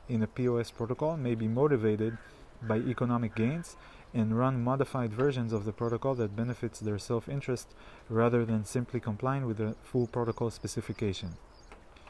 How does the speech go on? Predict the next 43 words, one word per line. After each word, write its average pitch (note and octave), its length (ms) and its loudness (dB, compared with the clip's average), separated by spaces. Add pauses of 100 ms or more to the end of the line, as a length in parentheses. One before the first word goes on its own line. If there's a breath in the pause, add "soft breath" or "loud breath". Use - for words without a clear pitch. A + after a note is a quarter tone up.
(800 loud breath)
As D3+ 200 2
a C3 100 6
salient C3 600 2
example, A2 540 0
consider C3+ 440 2
the A2+ 120 0
case C3+ 300 0
of A2+ 120 0
Ethereum A#2 500 0
P-, A#2+ 200 -4 (220)
uh, A2 280 -2
proof - 180 -4
of A2 80 -8
stake - 300 -2
protocol, A#2+ 420 0
where A2+ 180 4
most B2+ 320 2
nodes B2 280 2
today C3+ 420 0 (320 loud breath)
do A#2 140 0
not C3+ 320 2
run B2 300 2
the, A#2+ 100 -6 (280)
do A2 140 0
not B2+ 260 2
run A#2 300 2
the G#2+ 100 0
default A2+ 580 0 (340 loud breath)
P A#2+ 120 2
O A#2 100 6
S A2 120 2
protocol, C3+ 480 2
but A#2+ 240 0
run B2 220 2
the A2+ 280 0
M C3 140 0
E B2 80 2
V A#2 160 0
boost B2 380 2
modification, A2+ 800 -2 (340 loud breath)
which A#2+ 220 0
results B2+ 420 2
in B2+ 220 0